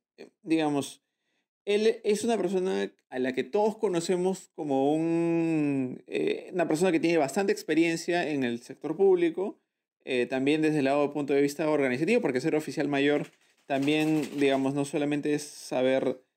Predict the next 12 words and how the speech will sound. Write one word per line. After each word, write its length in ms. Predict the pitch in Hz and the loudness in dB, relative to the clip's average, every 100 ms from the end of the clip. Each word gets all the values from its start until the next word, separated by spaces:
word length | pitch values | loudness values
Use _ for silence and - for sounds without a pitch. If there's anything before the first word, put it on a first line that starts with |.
| _ _ | _ _
las 280 | 135 123 139 | -2 -2 0
normas, 460 | 170 185 226 359 | 2 2 2 0
sino 360 | 180 143 147 139 | -2 -2 0 0
también 720 | 135 127 131 135 135 131 - | 0 0 0 -2 -4 -6 -12
algo 320 | - 143 151 156 | -4 2 4 4
de 100 | 135 | 4
organización 540 | 131 127 135 123 147 | 2 0 -2 -4 -4
interna, 600 | 135 131 139 135 131 233 403 | -6 -2 -2 -2 -4 -6 -6
¿no? 360 | 143 165 214 - _ _ _ _ | -4 -4 -6 -12 _ _ _ _
Bastante 880 | 127 120 135 131 127 120 120 117 - _ _ _ | -10 -6 -4 -2 0 0 -2 -6 -10 _ _ _
intensa. 760 | - 131 127 156 147 - 226 - _ _ _ _ _ - | -6 -2 0 0 0 -2 -6 -8 _ _ _ _ _ 0
Eh, 580 | 135 131 123 120 113 | 2 4 4 0 -4